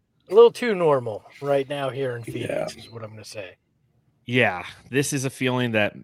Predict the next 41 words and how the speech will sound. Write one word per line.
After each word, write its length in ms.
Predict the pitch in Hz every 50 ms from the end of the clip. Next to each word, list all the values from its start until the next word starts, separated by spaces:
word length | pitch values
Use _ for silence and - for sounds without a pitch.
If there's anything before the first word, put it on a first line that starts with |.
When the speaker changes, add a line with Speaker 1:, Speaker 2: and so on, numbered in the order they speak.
| _ _
Speaker 3:
you 120 | - 113 107
know, 240 | 101 101 101 92 104
to, 260 | - - - - - - - _ _ _ - - 127 - - - - - - - 180 - - - - - 220 -
<laughs> 20 | - - - - - - - - _ -
to 120 | - 185
many 260 | 175 196 220 233 220
of 120 | 202 165 160
you 140 | 170 175 151
who 80 | 160
are 100 | 156 135
new 180 | 127 131 143 156
to 120 | 147 160
the 80 | 135 113
fan 300 | - - 107 95 95 92
base, 280 | 87 95 101 120 - -
who 120 | 139 131
have 240 | 120 113 110 120 113
decided 440 | 120 120 - 143 135 139 147 147 139
to 120 | - 123
join 400 | 110 98 104 117 147 147 156 160
along 440 | 160 147 139 135 131 127 131 135 127 120
for 140 | - 127
the 120 | 113 104 107
ride, 580 | 101 104 104 104 101 95 90 85 82 73 69 - _ _ _ _ _ _ _ _ _ _ - _ _ - - - 113
welcome 360 | 131 147 170 165 - 220 214
to 200 | - - 190 185
the 140 | 170 165 165
world 320 | 139 139 139 147 156 156
of 100 | 151 135
tempered 360 | - - 143 139 139 - 156 147
expectations. 960 | 143 - - - 175 170 - - 185 214 214 - - 76 - - - - - _ _ _ _ - _ _ _ -
When 240 | 127 123 127 123
everything 400 | 92 120 139 147 165 160 - 160
feels 320 | 143 - - 143 143 147 135
like 160 | 143 127 123
it 60 | 120
should 180 | - - 139 131
be 100 | 123 123
going 300 | 117 120 113 110 107 104
your 140 | 104 101 98
way, 400 | 95 95 90 90 87 90 101